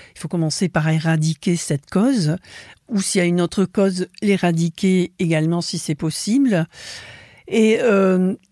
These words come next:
ça, c'était fait <laughs> depuis trois mois, donc, euh, au moins nos relations ont démarré sur de bonnes bases. <laughs> Le, le deuxième point, il m'a dit, « Vous aurez un traitement de fond,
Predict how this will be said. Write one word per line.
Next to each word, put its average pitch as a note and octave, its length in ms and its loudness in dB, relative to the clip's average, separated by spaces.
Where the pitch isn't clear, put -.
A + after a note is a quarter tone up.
ça, - 180 0
c'était A3 320 0
fait C4+ 320 0
<laughs> - 720 -8
depuis F#3 240 0
trois F3+ 220 0
mois, G#3 400 2
donc, F#3+ 340 0
euh, F#3 300 2
au - 100 -8
moins G3+ 300 2
nos F#3 260 4
relations G3 680 2
ont - 20 2
démarré F3+ 560 2
sur - 240 -8
de F3+ 100 0
bonnes F#3 380 2
bases. G#3 400 -2
<laughs> A#3+ 420 -2
Le, G#3+ 240 4
le B3+ 180 2
deuxième G#3+ 440 4
point, B3+ 440 4
il B3 120 6
m'a F#3 160 2
dit, « A3+ 200 4
Vous G#3 200 2
aurez F#3+ 180 2
un F3+ 140 2
traitement G3 460 0
de F3+ 140 2
fond, B3 400 0